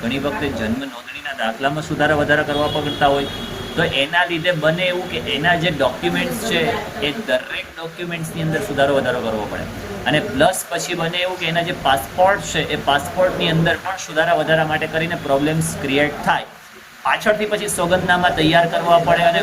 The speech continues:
ઘણા બધા એવા પ્રકારના લોચાઓ ઊભા થાય. એના કરતાં then better, આને મેં એ જ કીધું, મેં કીધું, "ભાઈ, જે સુધારા વધારા છે એ આપણે હવે જવા દે, જવું નથી જનાના હોસ્પિટલમાં, ત્યાં સુધી જવું અને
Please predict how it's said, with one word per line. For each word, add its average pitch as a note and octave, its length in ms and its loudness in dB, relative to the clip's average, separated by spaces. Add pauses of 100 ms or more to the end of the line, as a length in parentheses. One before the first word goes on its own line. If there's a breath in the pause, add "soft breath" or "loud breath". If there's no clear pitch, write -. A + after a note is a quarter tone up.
ઘણા E3+ 340 4
બધા F#3 240 6
એવા E3+ 180 4
પ્રકારના D#3+ 480 2
લોચાઓ C#3+ 600 4
ઊભા D3 260 4
થાય. D#3+ 200 4 (420)
એના F3 240 4
કરતાં F#3+ 360 4
then E3 420 0
better, F3+ 400 4
આને E3+ 180 2
મેં F#3 120 2
એ G3+ 160 2
જ - 80 -6
કીધું, - 420 0 (220)
મેં D3 100 -2
કીધું, F3+ 220 2
"ભાઈ, F#3+ 140 6
જે F3+ 120 2
સુધારા E3 400 4
વધારા F3+ 400 4
છે - 720 -10
એ F3 140 0
આપણે E3 340 0
હવે E3+ 400 4 (260)
જવા E3 240 6
દે, G3 140 0
જવું D#3+ 320 4
નથી E3 180 2
જનાના D#3+ 400 4
હોસ્પિટલમાં, D3 720 -2
ત્યાં D#3+ 240 0
સુધી D#3+ 180 4
જવું D#3 380 6
અને D#3 180 4